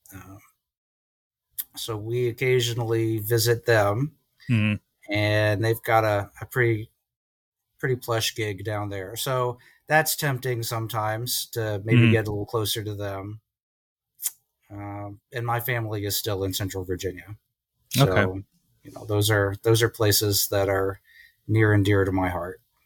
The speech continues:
Speaker 2: Yeah. <clears throat> Now, um, you know, the, one of the things that I think people, when they think about the country and, like, the ideology is there seems to be, like, you know,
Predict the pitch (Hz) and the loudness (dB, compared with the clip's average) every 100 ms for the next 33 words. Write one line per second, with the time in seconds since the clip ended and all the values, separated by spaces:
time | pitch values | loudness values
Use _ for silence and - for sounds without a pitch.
0 | _ _ _ 123 113 104 - _ _ - | _ _ _ 0 2 0 -6 _ _ -20
1 | - - - 165 220 - 202 143 - - | -20 -20 -16 -14 -8 2 2 2 -4 -20
2 | - - - - - 165 147 147 143 127 | -20 -20 -16 -8 -2 0 2 2 0 -6
3 | - _ _ - - 151 139 135 139 180 | -10 _ _ -8 2 2 2 0 2 4
4 | 208 151 143 131 120 113 113 120 - 110 | 4 4 2 2 4 4 4 0 -2 0
5 | 110 110 107 - - - 120 107 123 117 | 4 4 2 0 -8 -2 0 0 -2 0
6 | 110 107 104 104 - - 107 - 123 110 | 2 2 0 -4 -16 -12 -12 -4 -2 0
7 | - 107 104 101 101 101 95 - 107 98 | 0 0 0 -2 -4 -4 -6 -4 -4 -4
8 | 92 - 117 113 104 107 107 110 104 104 | -10 -2 0 2 4 4 2 0 0 2
9 | 104 - - - - 113 104 127 113 - | 0 -2 -12 -12 -2 0 4 2 2 0
10 | 107 107 101 - 107 98 101 | 0 2 2 0 0 2 2